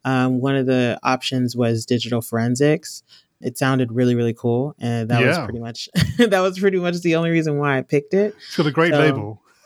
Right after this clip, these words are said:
Speaker 1: Right, exactly. So I, um, I ended up, you know, doing coursework in that. And I think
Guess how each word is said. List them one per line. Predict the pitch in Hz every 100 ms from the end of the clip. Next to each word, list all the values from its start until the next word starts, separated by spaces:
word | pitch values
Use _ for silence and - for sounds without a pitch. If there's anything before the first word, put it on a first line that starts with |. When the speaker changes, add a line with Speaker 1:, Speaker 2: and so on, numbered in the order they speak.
| - 170
Speaker 1:
Right, | 175 190 180 151 139 -
exactly. | 160 170 156 185 175 165 147 135 143 - - _
So | - 165 156
I, | 151 147 131 113 160 165
um, | 151 139 131
I | - 139
ended | 156 175
up, | 165 147 - _
you | 147
know, | 147 135
doing | 147 135
coursework | - 147 147 131 131
in | 127
that. | 120
And | 139
I | 147
think | 202 247